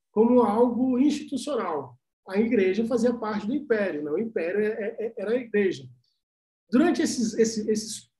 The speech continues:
quatrocentos anos ali intermediário, existia muitos, a gente chama assim de pais da igreja. Se você quiser estudar história, né, teológica,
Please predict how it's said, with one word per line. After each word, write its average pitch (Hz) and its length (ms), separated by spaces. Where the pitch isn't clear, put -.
quatrocentos 254 760
anos 226 260
ali 202 120
intermediário, 214 580
existia 254 420
muitos, 269 800
a 190 40
gente 190 120
chama 247 180
assim 233 180
de 226 100
pais 240 460
da 247 100
igreja. 202 400
Se - 140
você 226 400
quiser 196 280
estudar 214 280
história, 208 720
né, 196 140
teológica, 196 800